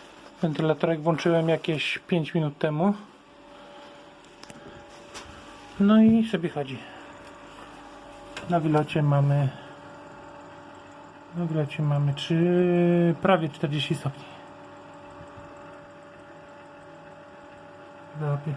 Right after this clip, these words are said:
załapie. I tak sobie będzie chodzić. Jestem na dworze cały czas, więc zobaczy-, będę musiał kontrolować właśnie, czy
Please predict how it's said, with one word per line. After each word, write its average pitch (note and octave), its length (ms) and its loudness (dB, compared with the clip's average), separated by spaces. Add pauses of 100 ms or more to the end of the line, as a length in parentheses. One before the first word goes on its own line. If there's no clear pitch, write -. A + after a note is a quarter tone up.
(140)
załapie. C#3+ 340 -2 (3000)
I A3+ 100 6
tak A3 180 0
sobie D#3+ 200 -4
będzie D3+ 220 -2
chodzić. D3 440 -4 (960)
Jestem F3 260 0
na D#3+ 80 2
dworze E3+ 280 2
cały D#3 160 4
czas, E3+ 280 2 (840)
więc D#3+ 120 0
zobaczy-, D#3 340 0
będę E3+ 300 2
musiał E3 400 0 (120)
kontrolować D3+ 560 2
właśnie, C#3 300 -2 (1200)
czy D3+ 520 4